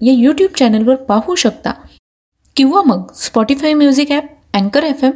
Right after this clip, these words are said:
रेडिओ पब्लिक आणि Google पॉडकास्टवर देखील रेडिओ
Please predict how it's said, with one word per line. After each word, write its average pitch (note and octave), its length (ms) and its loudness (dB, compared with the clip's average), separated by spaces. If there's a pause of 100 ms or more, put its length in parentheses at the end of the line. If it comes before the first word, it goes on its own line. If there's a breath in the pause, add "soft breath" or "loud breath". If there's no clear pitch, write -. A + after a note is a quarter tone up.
(480 loud breath)
रेडिओ D4 300 4
पब्लिक G3+ 380 -2 (720)
आणि A#3+ 280 0 (480 loud breath)
Google B3+ 320 2
पॉडकास्टवर A#3 640 0
देखील A#3 420 -2 (460 soft breath)
रेडिओ D#4 380 2